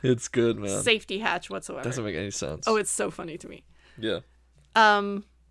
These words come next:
Speaker 2: I think about that time is when Colin was like, "Girl Squad." Yeah. I'm like,
Speaker 1: <laughs>
Speaker 2: "Oh my God, it is a Girl Squad."
Speaker 1: Yeah.
Speaker 2: How did I not
Speaker 1: I don't
Speaker 2: notice
Speaker 1: know.
Speaker 2: this before?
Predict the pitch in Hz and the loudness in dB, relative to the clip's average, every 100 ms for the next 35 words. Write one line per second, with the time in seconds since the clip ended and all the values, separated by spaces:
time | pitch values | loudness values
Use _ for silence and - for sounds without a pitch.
0 | _ _ _ _ _ _ _ _ _ _ | _ _ _ _ _ _ _ _ _ _
1 | _ _ - 233 240 247 220 202 214 - | _ _ -2 -2 0 4 4 6 2 0
2 | 208 190 185 190 180 190 180 185 185 180 | -2 -2 -4 -6 -6 -2 0 0 -4 -2
3 | 160 151 - - - _ _ _ _ _ | -4 -4 -10 -20 -20 _ _ _ _ _
4 | _ _ _ - - 359 370 330 - 233 | _ _ _ -4 2 4 4 2 -2 -4
5 | 196 185 170 160 - 359 370 - 311 226 | -8 -8 -6 -2 4 6 8 8 8 6
6 | 196 247 254 - - 254 311 320 359 403 | 6 6 6 4 -2 2 4 8 10 10
7 | 415 523 320 247 185 - 190 - 190 139 | 8 8 6 4 -4 -10 -10 -10 -12 -2
8 | 135 127 110 101 - 302 330 311 311 294 | 4 4 4 0 4 4 6 6 6 2
9 | 262 - _ _ _ _ _ - - 285 | 0 -6 _ _ _ _ _ -8 0 6
10 | 349 339 208 196 - - 165 180 170 185 | 6 6 2 -4 -8 -10 -10 -6 -4 -4
11 | 240 | -6